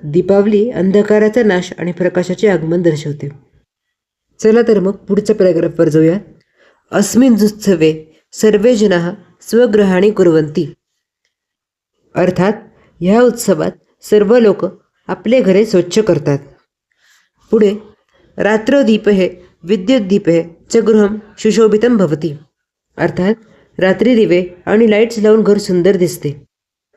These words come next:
"अहमपि मातृपिताभ्यां सह दीपकान् प्रज्वालयामि." अर्थात मी देखील आई वडिलांसोबत दीप लावतो किंवा लावते. पुढची लाईन, "कानिचन स्थानानि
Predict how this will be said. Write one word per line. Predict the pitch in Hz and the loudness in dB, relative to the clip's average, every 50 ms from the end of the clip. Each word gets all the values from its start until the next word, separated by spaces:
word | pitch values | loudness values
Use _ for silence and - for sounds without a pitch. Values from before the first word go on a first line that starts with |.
| _ _ - | _ _ -4
"अहमपि | 170 214 220 233 277 285 254 240 208 - 175 175 208 - - - _ - | -2 0 2 2 4 4 2 2 0 -2 -4 -6 -6 -8 -16 -20 _ -8
मातृपिताभ्यां | 185 202 208 220 214 - 262 262 220 208 220 226 208 196 180 156 165 165 170 208 208 - _ _ _ _ - | -2 0 0 0 0 0 -2 -2 0 -2 -2 0 0 -2 0 0 -2 -2 -4 -4 -6 -12 _ _ _ _ -8
सह | - - 214 226 247 240 | -2 2 2 4 4 2
दीपकान् | 190 214 208 208 - 233 233 208 190 196 226 233 - - _ _ _ - | 2 0 0 0 0 0 0 0 -2 -2 -4 -6 -10 -20 _ _ _ -4
प्रज्वालयामि." | 202 202 180 196 202 226 240 247 247 233 208 196 185 175 165 165 156 147 127 - - - _ _ _ _ _ _ - - - | -2 0 0 2 2 2 4 4 4 4 4 4 4 2 2 0 0 -2 -4 -8 -12 -20 _ _ _ _ _ _ -20 -16 -12
अर्थात | 143 160 147 - 160 180 220 233 - - _ _ _ _ _ _ _ _ _ _ _ _ _ _ - | -12 -12 -12 -10 -8 -6 -6 -6 -8 -12 _ _ _ _ _ _ _ _ _ _ _ _ _ _ -2
मी | 175 196 226 254 | 0 2 2 4
देखील | 226 285 285 262 277 - 208 202 | 4 2 2 0 0 -2 -4 -4
आई | - - 165 202 214 | -2 -2 0 0 2
वडिलांसोबत | 180 202 190 202 196 196 202 214 214 208 208 180 156 170 180 175 - - _ _ _ - | 2 2 2 2 2 2 2 0 0 -2 -4 -4 -2 -4 -4 -6 -8 -20 _ _ _ -12
दीप | 156 151 214 233 220 214 | -4 -2 -2 -2 0 0
लावतो | 185 175 160 147 143 156 143 139 - - _ _ - | 0 0 0 0 -2 -4 -4 -6 -8 -16 _ _ -6
किंवा | 202 175 196 240 233 | -2 0 2 2 2
लावते. | 208 180 160 143 - 147 143 - - _ _ _ _ _ _ _ _ _ _ _ | 2 2 0 -2 -4 -10 -12 -12 -16 _ _ _ _ _ _ _ _ _ _ _
पुढची | - 180 175 180 175 208 196 | 0 0 0 0 0 0 2
लाईन, | 180 185 208 233 226 - - _ _ _ _ _ _ _ _ _ _ _ _ _ _ _ _ - | 2 2 0 -2 -8 -14 -20 _ _ _ _ _ _ _ _ _ _ _ _ _ _ _ _ -6
"कानिचन | - 196 202 208 214 233 247 240 247 262 277 269 | -4 0 2 2 4 4 2 2 2 0 0 0
स्थानानि | 262 - - 196 170 160 170 180 180 170 170 | 0 -2 -2 0 0 0 0 0 0 -2 -4